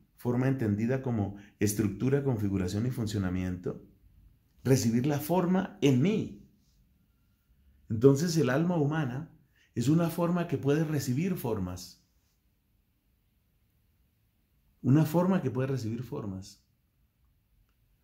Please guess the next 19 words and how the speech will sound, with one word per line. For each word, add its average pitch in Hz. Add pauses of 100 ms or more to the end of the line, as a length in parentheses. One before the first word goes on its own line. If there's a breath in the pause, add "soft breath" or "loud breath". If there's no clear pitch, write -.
Si 135
yo 131
intento 185
contarle 143
a 127
una 147
máquina 120
qué 147
es 147
un 135
ser 131
humano, 120 (880)
tengo 147
que 143
darle 127
descripciones 131
extensísimas 107
de 104
estímulos 127